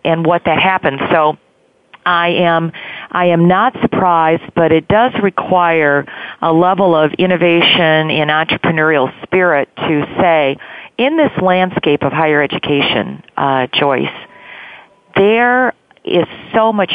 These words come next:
need, and what the, what this nation needs to position itself to continue to really be a great country,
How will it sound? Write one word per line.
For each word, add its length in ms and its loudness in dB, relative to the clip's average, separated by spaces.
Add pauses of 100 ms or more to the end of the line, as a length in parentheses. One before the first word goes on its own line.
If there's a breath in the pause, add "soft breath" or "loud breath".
need, 400 -2 (800)
and 380 0
what 240 2 (240)
the, 160 2 (180)
what 140 0 (100)
this 160 0 (100)
nation 920 -2
needs 400 -4 (320)
to 320 -2 (1200 loud breath)
position 520 -2
itself 500 -2
to 100 -4
continue 1040 -2 (640 loud breath)
to 100 4 (180)
really 360 0
be 480 -2
a 80 -2
great 280 -2
country, 680 -2